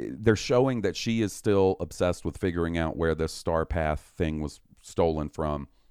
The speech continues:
figuring that whole thing out. He's still obsessed with Cassian, clearly. He's, like,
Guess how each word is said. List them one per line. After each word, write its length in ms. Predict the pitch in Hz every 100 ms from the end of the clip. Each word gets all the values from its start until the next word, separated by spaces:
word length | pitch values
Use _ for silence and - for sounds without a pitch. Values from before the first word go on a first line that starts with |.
| -
figuring 320 | - 85 85
that 240 | 82 80 69 71
whole 160 | 80 78
thing 260 | 80 73
out. 160 | 76 - -
He's 300 | - 104 113
still 240 | - 107
obsessed 420 | 87 - 90 85 -
with 140 | 71
Cassian, 580 | - 92 104 - 78 73
clearly. 540 | - 78 73 82 98 - - -
He's, 240 | - 110 95
like, 240 | 90 82